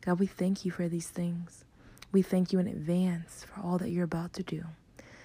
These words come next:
that the atmosphere is shifting, that our days are shifting. God, we thank you right now.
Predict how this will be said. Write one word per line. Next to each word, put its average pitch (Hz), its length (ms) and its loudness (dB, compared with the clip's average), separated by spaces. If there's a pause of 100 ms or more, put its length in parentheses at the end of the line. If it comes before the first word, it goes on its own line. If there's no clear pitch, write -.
(260)
that 165 140 2
the 175 160 8
atmosphere 180 600 0
is 151 120 -6
shifting, 185 640 -8 (720)
that 180 120 4
our 175 140 4
days 175 580 4
are 165 160 -4
shifting. 190 600 -8 (600)
God, 170 180 -4
we 175 120 2
thank 175 340 0
you 160 80 -2
right 160 260 -4
now. 165 200 -8